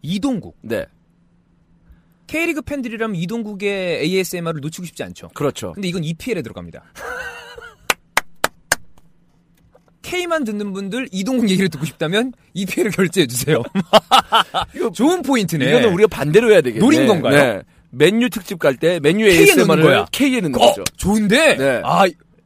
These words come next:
Speaker 2: 이렇게
Speaker 1: 엇갈리
Speaker 2: 갑니다.
Speaker 1: 크로스 좋습니다.
Speaker 2: 네.
Speaker 1: 어,
Speaker 2: 좋습니다. 네.
Speaker 1: 이번 밀란은 처음이었으니까 아, K에 넣을 걸.
Speaker 2: 아,
Speaker 1: 아, 좋네.
Speaker 2: 그렇습니다.
Speaker 1: 예.
Speaker 2: 네.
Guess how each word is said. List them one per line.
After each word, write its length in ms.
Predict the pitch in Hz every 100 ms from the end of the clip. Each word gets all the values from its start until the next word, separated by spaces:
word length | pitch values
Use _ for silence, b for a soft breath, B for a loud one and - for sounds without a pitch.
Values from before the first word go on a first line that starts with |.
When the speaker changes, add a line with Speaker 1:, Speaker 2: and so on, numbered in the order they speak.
| -
Speaker 2:
이렇게 180 | 254 339
Speaker 1:
엇갈리 160 | 311
Speaker 2:
갑니다. 180 | 247 277
Speaker 1:
크로스 240 | 359 - 185
좋습니다. 480 | 175 131 110 143
Speaker 2:
네. 40 | 90
Speaker 1:
어, 1000 | 110 160 196 220 226 233 240 233 214 160 -
Speaker 2:
좋습니다. 160 | 104
네. 40 | 85
Speaker 1:
이번 240 | 208 277 240
밀란은 260 | 226 220
처음이었으니까 600 | 220 302 254 - 185 131
아, 40 | 170
K에 280 | - 302 254
넣을 160 | 110
걸. 160 | - 98
Speaker 2:
아, 800 | 113 110 104 98 95 90 90 85
Speaker 1:
아, 40 |
좋네. 640 | 80 156 202 262 156 175 117
Speaker 2:
그렇습니다. 600 | - - - 113 107 110
Speaker 1:
예. 80 | 123
Speaker 2:
네. 380 | 92 87 175